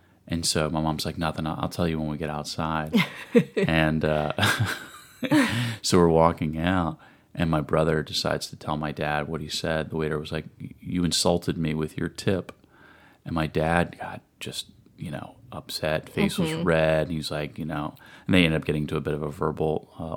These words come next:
Speaker 1: altercation. But after that, we talked to him about sort of tipping and twenty percent minimum.
Speaker 2: Mm-hmm.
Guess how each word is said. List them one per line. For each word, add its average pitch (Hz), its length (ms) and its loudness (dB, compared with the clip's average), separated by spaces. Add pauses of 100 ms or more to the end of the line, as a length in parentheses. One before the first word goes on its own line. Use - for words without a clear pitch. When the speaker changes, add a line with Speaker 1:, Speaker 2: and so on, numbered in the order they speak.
Speaker 1:
altercation. 80 500 -4
But 82 80 4
after 117 240 6
that, 87 140 8
we 90 80 0
talked 113 280 4
to 98 60 2
him 87 80 4
about 78 360 2
sort - 180 -6
of 76 100 -6 (640)
tipping 98 500 2 (260)
and 78 160 -4
twenty 82 280 0
percent 85 560 0
minimum. 95 760 4 (380)
Speaker 2:
Mm-hmm. 185 280 0